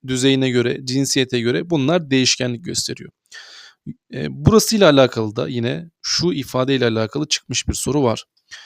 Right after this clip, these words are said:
Yorgu-, yorgunluk belirtilerini ölçme yöntemleri de aşağıda gösterilmiş bakın. Yorg-, yorgunluk neye göre ölçülüyormuş? Nicel ve nitel iş performansı ölçümü,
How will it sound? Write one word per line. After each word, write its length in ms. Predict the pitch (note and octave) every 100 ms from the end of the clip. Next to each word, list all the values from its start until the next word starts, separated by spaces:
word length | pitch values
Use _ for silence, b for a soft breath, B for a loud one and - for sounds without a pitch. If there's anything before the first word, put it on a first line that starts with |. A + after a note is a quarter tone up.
| B B _
Yorgu-, 380 | C3+ D#3+ E3 F3
yorgunluk 560 | C#3+ D#3+ E3 F#3+ G3+ F3
belirtilerini 420 | D#3 D3+ D3+ D#3
ölçme 280 | D3+ - F3+
yöntemleri 640 | D#3 B2+ B2+ A#2+ A2 G#2+
de 160 | D#3 G#3+ _ _ _
aşağıda 380 | C#3+ C#3+ D#3 D3
gösterilmiş 600 | C3 A#2+ - G#2 G2+ -
bakın. 360 | - - E3+ - _ _ _ _ _ _ _ -
Yorg-, 360 | B2+ B2+ C3 B2+ -
yorgunluk 420 | C3+ C3 C#3 D3+
neye 240 | C3 C#3
göre 320 | C3+ A2+ G2+ _ b b b -
ölçülüyormuş? 580 | G#2 - A2 A2 -
Nicel 440 | C3+ B2+ C#3+ C#3 B2+
ve 120 | C3+
nitel 320 | B2+ C3 C3 -
iş 160 | C3+
performansı 760 | - A#2+ A2+ A2 G#2+ G#2+ G#2+ B2
ölçümü, 460 | G#2 - A2+ C#3